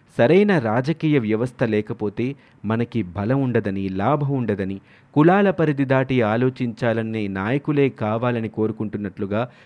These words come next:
పవన్ కళ్యాణ్ ఈ సందర్భంగా అన్నారు. చిన్న వయసులోనే తాతగారి ప్రోద్బలంతో ఎస్ఐ ప్రకాష్ బాబుని స్టేషన్లో పెట్టి కొట్టిన వ్యక్తి జగనని, పోలీస్ వ్యవస్థపై గౌరవం లేని వ్యక్తి ఇప్పుడు సీఎం అయ్యారని, రఘురామకృష్ణంరాజు గారిని పోలీసులతో కొట్టించారని అన్నారు.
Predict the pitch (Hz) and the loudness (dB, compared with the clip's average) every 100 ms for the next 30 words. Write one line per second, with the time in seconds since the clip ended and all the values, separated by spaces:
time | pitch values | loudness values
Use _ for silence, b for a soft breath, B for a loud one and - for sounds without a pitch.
0 | B 110 120 120 110 101 104 101 107 98 | B -2 -2 -2 -2 -2 -2 -4 -6 -6
1 | 98 101 98 92 90 90 92 95 _ b | -6 -6 -6 -6 -6 -8 -10 -12 _ b
2 | b - 175 202 202 185 - 151 143 151 | b -4 0 2 2 2 0 -2 0 0
3 | 175 135 139 165 147 147 131 123 131 127 | -2 -2 -2 -2 0 0 0 -2 -2 0
4 | 127 123 143 160 - 120 - 135 - 113 | -2 -2 -2 -4 0 -2 2 0 0 -4
5 | 143 147 139 135 127 127 123 120 135 147 | -2 -2 0 0 2 0 -2 -2 -2 -2
6 | 135 131 127 110 117 113 120 110 107 107 | -2 -2 -2 -6 -4 -4 -4 -4 -4 -4
7 | 120 90 - 104 135 135 135 - b b | -6 -6 -4 0 2 2 -2 -6 b b
8 | b b 160 214 226 170 165 160 160 165 | b b 2 4 0 0 0 0 0 0
9 | 160 107 117 170 170 165 151 131 117 - | 0 2 2 2 0 2 2 2 0 0
10 | 143 160 - b 123 - 135 127 139 160 | 0 -2 -4 b -6 -2 -2 0 2 4
11 | 165 143 131 120 120 123 b b b 104 | 4 2 2 2 0 -6 b b b -2
12 | 123 165 196 185 160 156 - 156 156 151 | 0 2 2 0 -2 -4 -2 0 2 2
13 | 135 139 170 170 135 139 175 156 156 151 | 2 2 2 0 0 2 2 2 0 0
14 | 135 127 127 143 139 127 123 104 98 87 | 0 0 0 -2 0 0 -2 -2 -4 -8